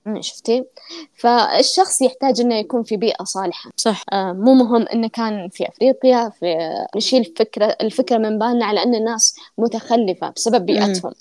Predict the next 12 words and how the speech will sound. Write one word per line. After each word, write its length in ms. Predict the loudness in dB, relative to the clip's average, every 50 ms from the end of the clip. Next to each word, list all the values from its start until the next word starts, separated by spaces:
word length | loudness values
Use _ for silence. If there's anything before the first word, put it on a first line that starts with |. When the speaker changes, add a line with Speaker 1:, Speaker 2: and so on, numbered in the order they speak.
| _ _
Speaker 2:
وبسبب 340 | -2 0 2 4 6 6 4
فكرة 340 | 4 2 -4 -4 -2 -4 -4
سمعناها 640 | -4 -4 -6 -6 -6 -6 -6 -6 -6 -8 -8 -10
بس 300 | -10 -10 -10 -10 -10 -12
يعني. 280 | -14 -16 -18 -20 -14 -4 -2
Speaker 1:
إيه. 380 | 0 0 0 -2 -6 -8 -10 -12 -16
Speaker 2:
أنت 180 | -12 -6 -2
روح 200 | -2 -2 0 2
اقرأ، 280 | 2 4 4 2 2 0
Speaker 1:
أو 40 | -2
Speaker 2:
شوف. 400 | -2 -2 -2 -2 -4 -8 -8 -4 -2
Speaker 1:
إيه، 140 | -2 -2